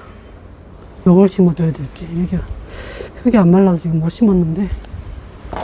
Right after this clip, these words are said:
일단 옥연을 심어보겠습니다. 옥연은 온지 오래됐거든요. 꽃이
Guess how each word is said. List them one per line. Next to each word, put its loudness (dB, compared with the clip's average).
일단 4
옥연을 6
심어보겠습니다. -6
옥연은 4
온지 4
오래됐거든요. -6
꽃이 2